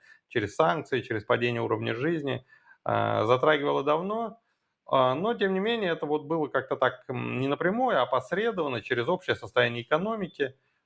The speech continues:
А, поэтому, ну, можно было как вот, э, и-, игнорировать это дело.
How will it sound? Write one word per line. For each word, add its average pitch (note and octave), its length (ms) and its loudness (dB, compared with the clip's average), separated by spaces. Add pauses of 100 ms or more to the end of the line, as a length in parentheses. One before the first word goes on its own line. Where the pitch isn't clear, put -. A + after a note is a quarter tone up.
(140)
А, A2+ 300 4
поэтому, D3 760 0 (260)
ну, F#3+ 260 -2
можно D3+ 340 0
было C#3+ 240 2
как C3 260 -6
вот, B2 140 -4 (120)
э, A2+ 280 0
и-, B2 420 -10
игнорировать C3 560 2
это F#2+ 160 -10
дело. F#2+ 380 -6